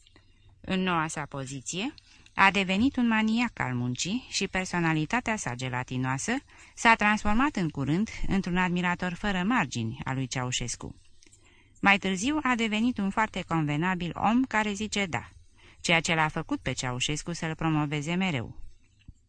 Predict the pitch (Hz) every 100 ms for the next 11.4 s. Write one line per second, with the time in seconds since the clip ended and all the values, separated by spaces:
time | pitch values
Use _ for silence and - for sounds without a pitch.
0 | _ _ _ - _ - - _ _ _
1 | - _ - 180 180 175 156 147 170 147
2 | 135 131 131 127 - 151 185 294 - -
3 | 277 254 240 208 208 214 196 185 175 151
4 | 135 127 - 135 127 131 143 185 - -
5 | - - 185 185 180 202 277 240 202 190
6 | - 262 226 170 139 - 135 170 - -
7 | 156 160 165 160 147 139 127 123 123 -
8 | 214 302 - - - - 208 214 214 190
9 | 185 - 285 - 226 254 233 226 214 214
10 | 220 214 196 185 185 165 160 151 139 139
11 | - 139 127